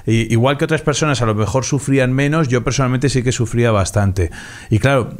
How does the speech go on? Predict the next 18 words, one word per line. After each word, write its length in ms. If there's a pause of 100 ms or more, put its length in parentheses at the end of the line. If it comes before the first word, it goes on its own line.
(220)
eh, 300
una 280
tecnología 480
que 100
se 80
supone 460
que 120
es 100
para 220
el 80
entretenimiento, 1040
que 100
es 80
para 260
tenerla 380
durante 340
bastante 480
tiempo 500